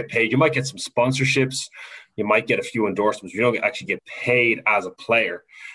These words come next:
And they're always talking about making it a professional sport so lads could be paid. And they keep, they keep coming back to, if it's a paid sport, you can't just play for your county. You'd be allowed to be poached and play for anyone. And it would ruin the sport because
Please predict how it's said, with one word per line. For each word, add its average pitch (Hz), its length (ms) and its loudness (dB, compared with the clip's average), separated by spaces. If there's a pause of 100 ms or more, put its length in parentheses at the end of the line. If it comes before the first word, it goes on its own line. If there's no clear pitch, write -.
(240)
And 101 640 2
they're 113 160 8
always 120 260 8
talking 113 320 2
about 104 320 2
making 104 340 0
it 95 100 2
a 82 40 -10
professional - 540 0
sport 90 360 -4
so 98 120 -4
lads 95 240 0
could - 160 -12
be - 160 -20
paid. 127 400 2 (500)
And 107 120 0
they 104 60 2 (100)
keep, 120 160 -4 (180)
they 110 160 2
keep - 240 -2
coming 101 220 -2
back 104 240 2
to, 98 380 -2 (200)
if 113 260 -2
it's 104 160 -2
a 98 40 -8 (160)
paid 110 220 2
sport, 101 540 0
you 98 160 -12
can't 104 340 -4
just - 240 -10
play 101 200 0
for - 140 -16
your 87 120 -6
county. 127 400 -2
You'd 107 240 -6
be 107 80 -4
allowed 95 200 0
to 92 60 -10 (240)
be 107 180 -12
poached 107 340 -2
and 92 100 -12
play 101 160 -2
for 90 180 -4
anyone. 101 360 2 (680)
And 98 500 0
it 113 80 -2
would 110 200 0
ruin 117 320 4
the 98 100 0
sport - 480 2
because 101 560 0